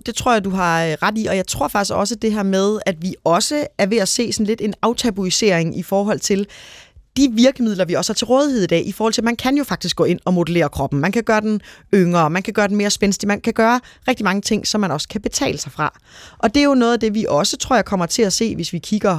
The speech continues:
ud i fremtiden. Nu kan man sige, der er kommet en, noget effektivt slankemedicin også på, øh, på banen, som kan gå ind, øh, på relativt kort tid og gøre dig mere slank. Det er måske også bare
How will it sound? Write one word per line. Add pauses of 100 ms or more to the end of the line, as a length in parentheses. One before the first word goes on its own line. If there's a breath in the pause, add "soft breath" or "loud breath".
(140)
ud
i
fremtiden.
Nu
kan
man
sige,
der
er (500 loud breath)
kommet
en,
noget
effektivt
slankemedicin
også
på,
øh,
på
banen,
som
kan
gå
ind, (480 loud breath)
øh,
på (300)
relativt
kort
tid
og
gøre
dig
mere
slank.
Det
er
måske
også
bare